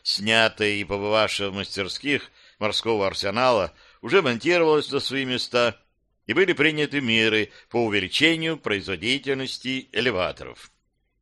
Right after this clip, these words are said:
В башне сняли крышу и оба двенадцатидюймовых ствола. Круглосуточно шли работы по ремонту гидравлических приводов и станков, улучшалась система подачи боезапаса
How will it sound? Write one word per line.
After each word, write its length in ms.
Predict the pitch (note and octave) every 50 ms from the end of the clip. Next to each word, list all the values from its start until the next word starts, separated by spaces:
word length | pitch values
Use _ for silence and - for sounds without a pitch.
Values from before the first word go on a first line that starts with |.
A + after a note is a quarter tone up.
| _ -
В 160 | G2 G#2+ G2
башне 480 | F2+ B2 A#2+ A2+ - - G#2+ G#2+ G#2 G2
сняли 320 | - - A2 G#2+ G2 G2+
крышу 580 | - - A2 A2+ C3 B2+ - - G#2+ G2 F2 - _ _ _ _ _ _ _ _ _
и 80 | - G#2+
оба 380 | A#2+ B2+ A#2 A2+ A#2 A2+ A2+
двенадцатидюймовых 1200 | G#2+ G#2 G2+ A#2 A2 A2+ A#2 A2+ - - - - A#2 A#2 G#2 G2 G#2+ G#2+ G2+ G#2 G#2 G2+ G2 F#2
ствола. 600 | - - - - - G#2 G2+ F2+ E2 D#2 D#2 - - _ _ _ _ _ _ _ _ _ _ _ _ -
Круглосуточно 1000 | - A#2 A2+ G#2 G#2+ G2+ - - B2+ C3+ C3 B2 B2+ A2 - - G2 G#2+ A2+ G#2
шли 300 | - - F#2+ G#2+ A2 A2
работы 640 | A2 F#2+ F2+ G2+ G#2 G2+ F#2+ - G2+ G2+ F#2 - - - - - _ _ _ -
по 60 | F#2+
ремонту 460 | F#2+ G#2 A2 B2 C3 C#3 A#2+ G#2 C#3
гидравлических 880 | B2+ B2+ A#2+ G2+ A2 G#2+ G#2 A2 C3 C3 A2 A2 A#2+ G#2+ - A2+ A#2+ -
приводов 540 | - G2+ A2+ A#2 A2+ A#2+ A#2+ G#2+ A#2 - -
и 60 | A#2+
станков, 760 | A2+ - - B2 A#2+ A#2+ G#2+ - F2 E2+ E2 D#2+ D2 - - _ - - _ _ _ -
улучшалась 600 | F3 F#3+ F#3 E3 C#3 - C#3+ D3 D#3 D3 C3+ -
система 420 | - G2 - - B2+ C3 C3+ C3
подачи 460 | A#2 - G#2 F#2 A2 A2+ A#2 - -
боезапаса 880 | G#2+ F#2 G2 F#2+ E2+ - E2+ - - - C#3+ D3+ - - C#3+ C#3 B2+